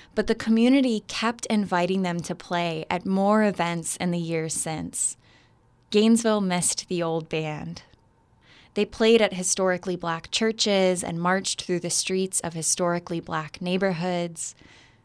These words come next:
They even marched right up to Missus Parker's house.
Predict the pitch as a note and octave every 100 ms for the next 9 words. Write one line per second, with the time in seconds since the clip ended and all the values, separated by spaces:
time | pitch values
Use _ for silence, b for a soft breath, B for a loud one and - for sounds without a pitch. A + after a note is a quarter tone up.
0 | _ G#3+ A3 C4 D4+ C#4 G3+ G3 - G3+
1 | F#3+ E3+ - F3+ F3+ F3 F#3 F3 - E3+
2 | E3 E3+ D#3+ - E3 D#3 D#3+ - - -